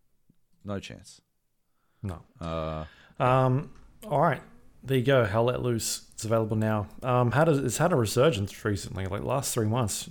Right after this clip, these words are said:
Speaker 2: player,
Speaker 1: Yeah.
Speaker 2: player count's gone up quite a bit.
Speaker 1: Yeah. Um, it's doing well. People don't, I think people fail to,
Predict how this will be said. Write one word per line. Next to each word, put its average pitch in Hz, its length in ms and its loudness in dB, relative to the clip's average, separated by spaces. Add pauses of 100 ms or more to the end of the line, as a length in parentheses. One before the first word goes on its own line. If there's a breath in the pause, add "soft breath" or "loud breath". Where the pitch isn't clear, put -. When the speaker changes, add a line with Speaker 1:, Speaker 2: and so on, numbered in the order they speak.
Speaker 2:
player, 113 200 0
Speaker 1:
Yeah. 143 120 -4
Speaker 2:
player 120 280 -2
count's 98 280 -6
gone 95 280 -8 (120)
up - 260 -10
quite - 180 -14
a 101 40 -10
bit. 120 220 -12 (540)
Speaker 1:
Yeah. 135 300 0 (240)
Um, 131 400 -2
it's 127 160 -10
doing 170 280 -4
well. 113 540 0 (380)
People 160 240 -4
don't, 165 320 -2 (200)
I 117 80 -8
think 131 220 -8
people 123 280 -6
fail 98 360 -2
to, 87 340 -4